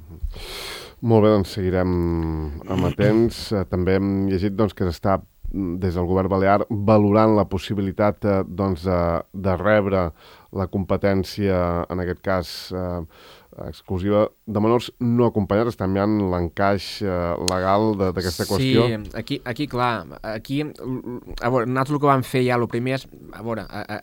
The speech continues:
Speaker 2: aquesta, aquesta competència de menors, eh, era la mo-, la mort per, per, per, per,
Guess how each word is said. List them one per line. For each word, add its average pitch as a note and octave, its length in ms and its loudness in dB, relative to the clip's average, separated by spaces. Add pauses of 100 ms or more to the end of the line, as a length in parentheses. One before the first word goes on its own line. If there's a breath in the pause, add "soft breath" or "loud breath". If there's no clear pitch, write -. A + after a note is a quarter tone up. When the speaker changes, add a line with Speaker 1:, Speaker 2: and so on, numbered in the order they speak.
Speaker 2:
aquesta, A#2 420 -6
aquesta A2+ 400 -8
competència A#2+ 760 -2
de A2+ 180 -4
menors, A2+ 460 -2 (420 soft breath)
eh, G2 960 -4
era F#2+ 160 -8
la G2+ 160 -4
mo-, G2+ 160 -8
la F#2+ 440 -10
mort G2+ 280 -4
per, G2 160 -10
per, F#2 160 -8
per, F2 160 -14
per, - 160 -18